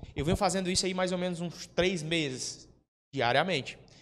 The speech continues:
Existe um assunto na Constituição, no direito constitucional, tô dando só um exemplo, chamado classificação das constituições. É um troço chato. Eu dei uma aula agora na, antes, quando foi que eu dei aula constitucional? Antes de ontem, eu dei uma aula onde eu não peguei nem no papel.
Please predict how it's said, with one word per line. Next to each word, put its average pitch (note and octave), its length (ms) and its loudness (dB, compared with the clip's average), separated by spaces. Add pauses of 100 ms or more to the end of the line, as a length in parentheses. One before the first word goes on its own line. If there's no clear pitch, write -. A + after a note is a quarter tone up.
(320)
Existe E3 240 -2
um G#3 60 2
assunto F#3 380 -2
na C#3 100 -4
Constituição, D3 600 -4
no C3 160 -4
direito C3 240 2
constitucional, B2+ 420 2
tô C3+ 100 0
dando B2+ 140 2
só C3+ 120 0
um C3+ 60 2
exemplo, C3+ 280 -2
chamado D3 240 2
classificação G3 760 0
das F3 140 -2
constituições. E3 600 -8 (260)
É A#2+ 40 -10
um A#2+ 60 -10
troço C#3+ 240 -2
chato. - 380 0 (680)
Eu D3 100 -2
dei D3+ 240 4
uma C4 200 -2
aula C3 300 6
agora B2 240 2
na, B2 420 -4
antes, - 260 -4
quando C4 160 -6
foi D4+ 100 -8
que B3+ 60 -2
eu A3 40 2
dei G3 100 4
aula B2 340 4 (520)
constitucional? B2+ 380 -6
Antes E3+ 140 -4
de D3+ 80 -4
ontem, D3+ 300 -2
eu C3 80 -8
dei D#3 100 -2
uma F3+ 140 -4
aula D#3+ 340 -2 (360)
onde G#3 120 -2
eu C4+ 40 -2
não C#4 60 -6
peguei C4 240 -2
nem C4 100 0
no C#4+ 80 0
papel. D4+ 540 -2